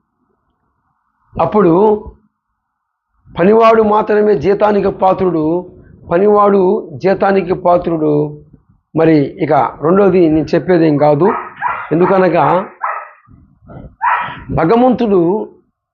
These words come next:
దేవుని, దేవుడు తన యొక్క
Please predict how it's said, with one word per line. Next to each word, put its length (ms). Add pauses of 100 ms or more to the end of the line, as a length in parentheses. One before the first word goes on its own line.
(600)
దేవుని, 840 (1600)
దేవుడు 960 (420)
తన 120
యొక్క 680